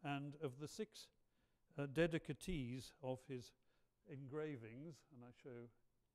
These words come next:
an engraving here, um, uh,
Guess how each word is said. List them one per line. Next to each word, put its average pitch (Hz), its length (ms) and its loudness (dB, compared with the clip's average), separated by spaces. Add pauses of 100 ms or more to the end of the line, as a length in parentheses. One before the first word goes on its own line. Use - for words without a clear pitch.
(640)
an 120 120 -10
engraving 117 600 4
here, 127 360 2 (1300)
um, 135 340 0 (3500)
uh, 143 220 6